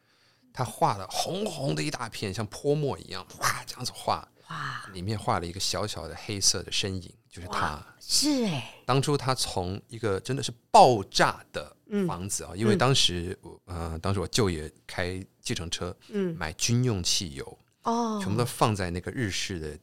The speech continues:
Speaker 1: 的那个屋子那底下，榻榻米那个底下。
Speaker 2: 哦，那难怪。
Speaker 1: 一着火的时候，全部爆炸，
Speaker 2: 天啊。
Speaker 1: 是一个大火球。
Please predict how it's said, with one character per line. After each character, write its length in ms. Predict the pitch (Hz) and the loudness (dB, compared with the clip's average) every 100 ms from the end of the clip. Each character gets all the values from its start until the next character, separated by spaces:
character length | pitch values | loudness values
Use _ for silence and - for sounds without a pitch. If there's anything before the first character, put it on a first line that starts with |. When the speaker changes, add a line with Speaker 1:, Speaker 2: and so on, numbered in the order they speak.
| _ | _
Speaker 1:
的 160 | 87 80 | -10 -8
那 80 | |
个 240 | 80 76 76 | -8 -10 -10
屋 120 | 107 110 | -10 -2
子 200 | - 82 | -4 -4
那 80 | 80 - | -12 -10
底 120 | 90 | -6
下， 160 | 95 | -4
榻 120 | 90 - | -4 -8
榻 140 | - | -6
米 140 | 92 82 | -4 -6
那 80 | |
个 80 | - | -10
底 120 | - - | -14 -8
下。 160 | - | -2
Speaker 2:
哦， 120 | 254 | 2
那 140 | 254 294 | 4 4
难 320 | 226 160 196 - | 4 4 2 -2
怪。 480 | - 262 240 202 151 | 2 6 6 4 2
Speaker 1:
一 40 | 135 | 2
着 220 | - 120 | 6 6
火 200 | 117 78 | 6 0
的 80 | 82 | -2
时 80 | 82 | -4
候， 60 | |
全 280 | - - 95 | -4 -2 -2
部 240 | 127 90 - - | -2 -4 -8 2
爆 220 | 143 - | 2 4
炸， 140 | - 92 | -4 -6
Speaker 2:
天 100 | - | -6
啊。 40 | _ _ | _ _
Speaker 1:
是 220 | - - | -10 -2
一 40 | 131 | 2
个 60 | |
大 100 | - | 2
火 300 | 135 - - | 2 -2 -4
球。 400 | - - - - | 0 0 0 -10